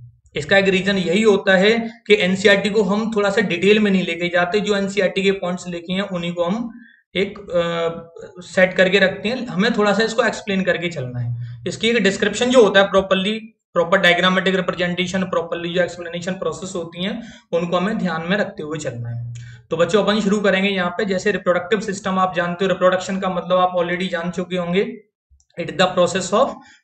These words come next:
formation of new young ones, है ना, from their parents which are similar in morphologically as well as the anatomically। यानी एक पेरेंट से न्यू ऑफस्प्रिंग यानी न्यू ऑर्गेनिज्म से प्रोड्यूस हो रहा है,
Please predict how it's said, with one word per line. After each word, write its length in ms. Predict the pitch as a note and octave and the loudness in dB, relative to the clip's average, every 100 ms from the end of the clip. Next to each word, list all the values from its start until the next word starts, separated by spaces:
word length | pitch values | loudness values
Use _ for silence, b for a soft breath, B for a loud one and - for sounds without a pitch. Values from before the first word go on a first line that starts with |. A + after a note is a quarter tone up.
| - | -6
formation 340 | F3 F3+ F3 A#3 | -2 -2 -2 -2
of 200 | B3+ G#3 | 0 2
new 220 | F3+ G#3+ | 4 6
young 400 | G#3 E3 D3 C3 | 4 2 -2 -6
ones, 140 | C3+ C3+ | -6 -6
है 100 | F#3 | -6
ना, 180 | C#4+ - F3 | -6 -4 -4
from 160 | E3 E3 | -4 -2
their 120 | G3+ - | -2 0
parents 380 | E3 E3 A3+ G3+ | 0 0 -2 -6
which 220 | E3 - | -8 0
are 180 | G3 A#3+ - B B - | 0 0 -6 B B -4
similar 320 | F3+ F3 G3+ - | -2 2 2 2
in 220 | F3 F3+ | -4 -2
morphologically 800 | D#3 - F3+ F3 F3+ F#3+ G#3 A#3+ | -4 -2 0 0 0 0 0 2
as 140 | F3 | 0
well 140 | D3+ D#3 | -2 -6
as 100 | D#3 | -4
the 80 | C#4+ | -4
anatomically। 680 | F#3 C3+ C3+ C3 C3 C3 C3 - B B | -4 -4 -6 -6 -6 -6 -6 -10 B B
यानी 340 | D#3 F3 G#3 G3+ | 0 2 2 4
एक 220 | G3 G3 | 2 4
पेरेंट 320 | F3 E3 F3+ F#3+ | 4 4 2 0
से 380 | G#3+ B3+ - F3 | 4 4 4 -4
न्यू 260 | D#3+ G3 | -2 4
ऑफस्प्रिंग 540 | A3 F#3+ - - G3 G3 | 4 4 -2 -6 -4 -2
यानी 200 | F3+ G3 | 0 0
न्यू 240 | F#3 A3 | 0 2
ऑर्गेनिज्म 480 | F#3+ F3 F3 E3 F#3 | 2 0 -2 -4 -4
से 140 | F#3+ | -4
प्रोड्यूस 400 | G3 E3+ F3+ G#3 | -6 -4 -4 -4
हो 100 | F#3+ | -2
रहा 160 | F3 F3+ | 2 2
है, 240 | G3+ A#3+ | 2 -2